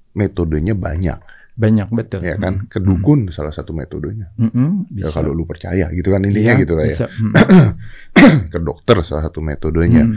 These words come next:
Speaker 2: betul.
Speaker 1: Makan vitamin, olahraga, hidup
Speaker 2: Betul.
Speaker 1: sehat, makan bagus,
Speaker 2: Betul.
Speaker 1: ya kan? Tidur
Speaker 2: Betul.
Speaker 1: banyak.
Speaker 2: Betul.
Speaker 1: Ibu saya my
Speaker 2: Hmm.
Speaker 1: mom.
Speaker 2: Hmm.
Speaker 1: Usianya delapan puluh lima tahun.
Speaker 2: Hmm,
Speaker 1: Tiba-tiba
Speaker 2: oke.
Speaker 1: dia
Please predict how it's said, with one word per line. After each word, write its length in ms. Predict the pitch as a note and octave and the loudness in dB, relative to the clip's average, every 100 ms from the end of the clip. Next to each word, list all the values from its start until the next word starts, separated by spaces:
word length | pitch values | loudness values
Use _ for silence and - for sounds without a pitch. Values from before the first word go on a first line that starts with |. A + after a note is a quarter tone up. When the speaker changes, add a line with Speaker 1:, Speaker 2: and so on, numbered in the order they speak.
| G#2 | -4
Speaker 2:
betul. 280 | B2 - G2 | -8 -6 -6
Speaker 1:
Makan 280 | E2+ D#2 | -6 -6
vitamin, 540 | C#2+ D#2 - D2+ G2+ E2+ | -8 -8 -6 -2 -2 -2
olahraga, 720 | - D2 C#2 D2 D2+ E2+ F2+ | -4 -6 -6 -6 -6 -2 -2
hidup 300 | D#2 D2+ D2 | -2 -4 -2
Speaker 2:
Betul. 140 | A#2+ - | -2 -2
Speaker 1:
sehat, 260 | G#2 G2 | -2 -2
makan 340 | - C#2+ - D#2+ | -4 -10 -10 -8
bagus, 420 | D2 A#2 G#2+ A2 | -2 0 2 0
Speaker 2:
Betul. 140 | F#2 - | -4 -14
Speaker 1:
ya 140 | - - | -14 -8
kan? 140 | F#2 | -6
Tidur 220 | G2+ G#2+ G#2+ A2+ | -2 -2 0 -4
Speaker 2:
Betul. 100 | G#2+ | -4
Speaker 1:
banyak. 300 | E2+ G2+ G#2 - - - | -4 -2 -2 -4 -14 -6
Speaker 2:
Betul. 300 | A#2 A2 G2 G2 - - - - | -4 -4 -10 -12 -18 -18 -18 -8
Speaker 1:
Ibu 240 | - G2 G2+ | -2 0 0
saya 500 | F#2+ F2+ B1 B1 E2 - _ - | 0 -2 -2 -8 -10 -14 _ -16
my 140 | - D2 | -8 -4
Speaker 2:
Hmm. 100 | - | -2
Speaker 1:
mom. 220 | C#2+ D#2 D#2+ _ | -4 -6 -12 _
Speaker 2:
Hmm. 400 | - G#2 A2 G2 G2 - - - | -6 -4 -4 -8 -12 -20 -20 -12
Speaker 1:
Usianya 360 | F#2 D#2+ E2 | -10 -6 -4
delapan 260 | F2 D#2 D2+ | -2 -2 -4
puluh 160 | C#2+ C#2+ | -6 -8
lima 140 | D2 | -10
tahun. 320 | - D2 D2 D#2 | -10 -10 -10 -4
Speaker 2:
Hmm, 240 | A2+ A#2 | -2 -2
Speaker 1:
Tiba-tiba 560 | C3 C3+ - A#2 D2 F#2 | -2 -2 -4 -6 -4 -4
Speaker 2:
oke. 60 | E2+ | -4
Speaker 1:
dia 220 | D#2+ E2+ | -4 -4